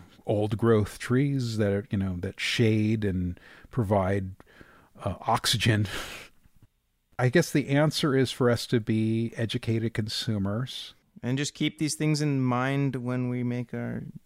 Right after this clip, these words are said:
Speaker 2: our consumer choices.
Speaker 1: We'll also keep vigilant when it comes to companies like Nestle that are, I mean, just pure evil.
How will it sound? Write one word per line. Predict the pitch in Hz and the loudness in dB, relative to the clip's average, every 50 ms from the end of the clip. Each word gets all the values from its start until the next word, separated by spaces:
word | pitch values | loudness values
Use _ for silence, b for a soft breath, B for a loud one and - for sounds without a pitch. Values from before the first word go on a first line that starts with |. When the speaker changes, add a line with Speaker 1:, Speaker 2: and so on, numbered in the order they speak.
| - | -10
Speaker 2:
our | - 117 117 117 127 - _ | -10 -8 -8 -8 -10 -10 _
consumer | - 117 113 - 123 127 127 123 | -4 -4 -4 -2 -2 0 0 0
choices. | 117 - - 135 139 135 131 98 104 - - _ _ b b b b b b b b b - | -2 -4 -4 -6 -6 -6 -8 -12 -16 -16 -18 _ _ b b b b b b b b b -2
Speaker 1:
We'll | 107 98 | 0 4
also | 107 113 - - - 120 107 98 - _ - | 4 4 4 4 2 2 2 0 -2 _ -14
keep | - - 113 113 107 - _ - - - - - _ _ _ _ _ _ _ _ _ _ _ _ _ - | -8 -4 -2 -2 -2 -4 _ -16 -20 -20 -20 -20 _ _ _ _ _ _ _ _ _ _ _ _ _ -6
vigilant | - 110 127 160 170 147 147 120 110 104 98 - - | 0 4 4 6 6 6 6 6 6 4 2 0 -2
when | 110 104 | -2 -2
it | 104 95 | -2 -2
comes | - 110 104 104 95 - - | -2 -2 -2 -2 -2 -4 -6
to | - 104 | -6 -8
companies | - - 107 101 - - 113 107 98 95 95 - - | -6 -4 -4 -4 -4 -4 -4 -4 -2 -2 -4 -6 -6
like | 92 87 92 98 - - | -8 -8 -8 -8 -4 -2
Nestle | 117 123 143 - - - 104 104 101 98 95 95 | 0 0 0 0 -2 -4 -6 -4 -4 -4 -4 -4
that | 90 107 107 | -2 -2 0
are, | 104 95 - - | 0 0 -2 -2
I | 110 | -2
mean, | 104 104 95 95 92 117 - | -2 -2 -2 -2 -4 -6 -4
just | - 117 107 - - | -4 -4 -4 -4 -6
pure | - - 117 110 113 | -2 -2 -2 0 0
evil. | 139 160 185 160 104 82 82 | 0 0 0 0 -2 -6 -8